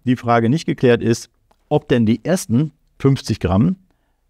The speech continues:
zu Hause gelagert, die ja legal sind, die man haben darf, ob auf die auch schon die sieben Komma fünf Gramm T H C angewendet wird, weil fünfzig Gramm gutes Hasch oder Gras überschreiben alleine schon die sieben Komma fünf Gramm T H C.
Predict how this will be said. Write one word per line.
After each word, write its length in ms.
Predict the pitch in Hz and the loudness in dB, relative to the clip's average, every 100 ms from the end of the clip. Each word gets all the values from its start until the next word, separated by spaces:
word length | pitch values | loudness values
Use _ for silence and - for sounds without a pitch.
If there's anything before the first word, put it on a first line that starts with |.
| _ _ | _ _
zu 160 | - 95 | -4 0
Hause 380 | 107 117 156 143 | 2 0 -4 -6
gelagert, 520 | 104 101 104 143 151 | -2 0 0 -2 -2
die 40 | 123 | -2
ja 80 | |
legal 360 | 107 101 180 151 | 0 0 0 0
sind, 180 | 110 123 | -2 -2
die 60 | |
man 120 | 101 117 | -2 0
haben 200 | 131 92 | 0 0
darf, 420 | 107 120 160 _ _ _ _ _ _ _ _ - | 2 0 -4 _ _ _ _ _ _ _ _ -4
ob 180 | 123 | -2
auf 160 | - 104 | -2 -2
die 340 | 104 165 220 - | 0 0 0 -2
auch 200 | - 214 | -2 -2
schon 380 | 202 156 127 104 - _ | 0 0 0 -2 -8 _
die 220 | 120 110 | -6 -2
sieben 220 | 113 120 120 | 0 0 0
Komma 240 | 110 110 | 0 0
fünf 200 | - 117 | 0 -2
Gramm 200 | 107 104 | 0 0
T 100 | 107 | 0
H 80 | 95 | 0
C 160 | - | -2
angewendet 600 | - 113 104 101 98 - _ _ | 0 0 2 2 0 -4 _ _
wird, 400 | - 90 160 - _ _ - | -4 0 0 0 _ _ -4
weil 320 | 98 98 208 | 0 2 0
fünfzig 380 | - 139 - 110 | -2 -2 -4 -6
Gramm 380 | 87 107 143 - - | -2 0 -2 -6 -2
gutes 420 | 131 135 - - _ | 0 0 -4 -14 _
Hasch 260 | 120 127 - | -2 -2 -4
oder 240 | - 117 | -2 0
Gras 400 | 107 110 117 - _ - | 2 2 0 -4 _ -4
überschreiben 460 | 113 104 147 110 | -2 0 0 0
alleine 340 | 107 131 220 151 | 0 0 0 0
schon 160 | 117 | 0
die 80 | 101 | -2
sieben 220 | 95 104 | 0 -2
Komma 220 | 104 101 92 | 0 0 0
fünf 200 | 110 101 | -4 -4
Gramm 200 | 98 95 | -4 0
T 100 | 101 | 2
H 80 | 87 | 2
C. 300 | - 98 | 0 0